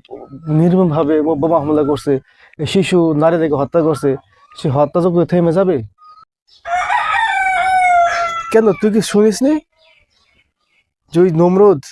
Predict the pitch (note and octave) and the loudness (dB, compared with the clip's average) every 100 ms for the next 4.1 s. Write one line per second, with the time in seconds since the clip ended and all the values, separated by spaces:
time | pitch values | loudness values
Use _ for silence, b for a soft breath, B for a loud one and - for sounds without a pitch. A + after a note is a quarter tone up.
0 | - _ _ _ _ _ _ _ _ C3 | -20 _ _ _ _ _ _ _ _ -2
1 | C#3+ D3+ G3+ G3+ - - F3+ F3+ F#3 F#3 | -2 4 4 2 -2 -2 2 4 4 2
2 | D#3+ E3+ E3+ - E3 D#3+ D3+ D3 D3 E3+ | 2 2 -2 0 0 0 0 0 2 2
3 | E3+ D#3+ F3+ E3 D#3 D#3 C#3+ D#3 D3 D3+ | 0 2 0 2 2 2 2 0 0 0
4 | D#3 | 0